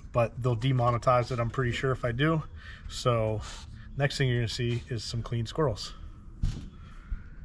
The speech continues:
With that. All right, so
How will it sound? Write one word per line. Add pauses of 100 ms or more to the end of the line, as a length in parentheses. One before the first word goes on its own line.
(560)
With
that. (1120)
All
right, (480)
so